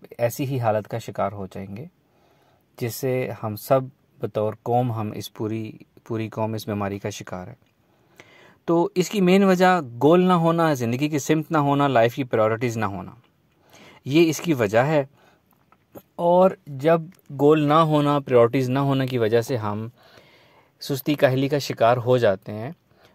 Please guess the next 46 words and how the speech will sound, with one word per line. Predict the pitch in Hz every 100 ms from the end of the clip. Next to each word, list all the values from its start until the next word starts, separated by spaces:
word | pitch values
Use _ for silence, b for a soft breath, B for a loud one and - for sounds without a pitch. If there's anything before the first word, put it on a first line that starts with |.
| _
तो | 143
फिर | 143 170
जब | 170
हम | 165 143
रोज़ाना | 117 110 117 120 139 170 170
इस | 160 -
कैफियत | - 131 117 131 160
से | - 151
गुज़रते | 113 107 110 101 131 127
हैं, | 107 95 131 b b b b _
सुस्त | - 139 123 -
रहना, | 120 113 113
काहिल | 110 107 104 123
रहना, | 117 110 110 110
कुछ | - 131 - -
ना | 110 123
करना, | 120 113 110 107
पड़े | - 113 120
रहना, | 117 110 107 107
वक्त | 104 131
को | - 131
ज़ाया | 113 107
करना, | 107 107 107 104 104
चीज़ों | 113 110 113
को |
डिले | 120 104 104
करना, | 95 98 107 220 b b b b b _
जब | 120
हम | 127 120
रोज़ाना | 110 107 107 123
ये | 165
काम | 175 156 156
करते | 151 147 160
हैं, | 156 151 b b
तो | -
ये | 147 165
चीज़ | 151 170 147
हमारे | 127 120 127
अंदर | 135 135 139
प्रोग्राम | - 120 110 113 123
हो | 143 131
जाती | 123 120 135
है, | 139
हमारे | 123 117 117
सबकॉन्शियस | - 123 123 113 110 135 120 143
में | 196